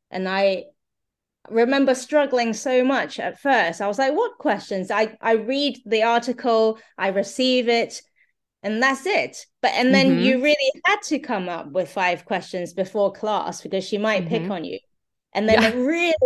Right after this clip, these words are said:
Speaker 1: really, like, squeezed it out of me. But, and then since then, I guess I began to think a lot more critically, and in turn, it, um, really influenced my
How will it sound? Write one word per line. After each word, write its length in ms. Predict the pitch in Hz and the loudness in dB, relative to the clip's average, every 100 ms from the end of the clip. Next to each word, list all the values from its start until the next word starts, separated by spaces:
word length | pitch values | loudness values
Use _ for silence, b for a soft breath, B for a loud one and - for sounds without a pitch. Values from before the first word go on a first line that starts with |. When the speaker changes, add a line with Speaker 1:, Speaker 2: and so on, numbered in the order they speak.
| 247 | 6
Speaker 1:
really, 340 | 262 254 240 226 | 6 6 6 4
like, 260 | 202 196 | 4 0
squeezed 600 | - - 269 262 254 240 | -4 -4 2 4 4 2
it 120 | 233 | 0
out 300 | - 233 233 | 0 0 0
of 120 | 226 190 | -4 -6
me. 260 | 170 165 | -6 -4
But, 180 | 165 196 | -2 -4
and 160 | - 247 | -2 0
then 140 | 294 | 2
since 340 | 294 370 330 - | 2 0 -4 0
then, 260 | 294 247 196 | 2 2 0
I 100 | 180 | -2
guess 300 | 226 214 214 | 0 -2 0
I 240 | 202 190 _ _ _ _ _ | -4 -4 _ _ _ _ _
began 380 | 233 226 226 233 | -2 0 0 0
to 120 | 233 226 | 0 -2
think 440 | 226 233 214 - _ _ - | 0 -2 -2 -8 _ _ -2
a 100 | 208 | 4
lot 180 | 226 226 | 4 4
more 200 | 220 208 | 0 0
critically, 640 | 285 262 233 233 175 165 | -2 -4 -6 -6 -2 -2
and 360 | 170 175 175 _ _ | -2 -6 -12 _ _
in 200 | - 220 | -4 -2
turn, 420 | 214 233 226 220 | -2 0 2 0
it, 400 | 180 190 - - - _ _ _ _ _ _ - | 0 -4 -6 -18 -20 _ _ _ _ _ _ -6
um, 540 | 180 175 175 175 180 | -2 -2 -2 -6 -4
really 300 | 202 226 240 | 2 4 6
influenced 560 | 226 220 226 226 208 - | 2 0 0 0 0 -4
my 340 | 190 180 180 | -2 0 -2